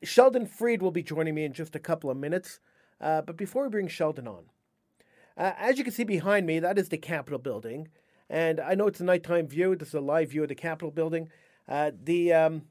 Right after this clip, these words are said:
the flags are flying at half-mast. The reason the flags are flying at half-mast is to, uh, commemorate the death of two Capital City, um, two Capitol police officers, the Capitol Hill police officers,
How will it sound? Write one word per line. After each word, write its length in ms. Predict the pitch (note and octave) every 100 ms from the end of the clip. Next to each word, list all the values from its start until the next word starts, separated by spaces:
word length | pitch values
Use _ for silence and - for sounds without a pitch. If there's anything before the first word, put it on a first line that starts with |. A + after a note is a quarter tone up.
| _ _ _ _ _ _
the 140 | D3 E3+
flags 360 | G#3 B3+ A3
are 60 | E3+
flying 280 | E3 E3+ D#3+
at 80 | C#3
half-mast. 720 | C#3+ B2 - A2+ - - - _ _ _ _ _ _ -
The 80 |
reason 300 | A3 E4 B3+
the 60 | G3+
flags 380 | - F3+ F#3 E3
are 80 | D#3+
flying 320 | D#3+ D#3 D3
at 80 | B2
half-mast 640 | C#3 B2+ - C#3 C#3+ -
is 260 | F#3+ F#3+ -
to, 520 | G3+ G3+ G#3 G3 F#3+ -
uh, 200 | F3 E3+
commemorate 560 | F#3 A3+ A3+ F#3 D#3+ D#3+
the 80 |
death 420 | C#3+ D#3+ D#3+ D#3 -
of 380 | - E3 D#3+ D#3
two 240 | - A3 A3
Capital 500 | - G3 G#3+ G#3+ G3+
City, 560 | F3 - E3+ F3+ E3+ E3 _ _ _ _ -
um, 460 | C#3+ D3 C#3+ C#3+ -
two 220 | - G3+ D#3+
Capitol 480 | F#3+ F3+ F#3 F3
police 420 | D#3+ - A#3 F#3+ -
officers, 680 | A#2+ B2 - B2 C3 - _
the 80 | -
Capitol 340 | - E3+ E3 C#3+
Hill 140 | D#3
police 320 | D3+ F#3+ -
officers, 520 | C3 A#2+ A2+ A#2+ A#2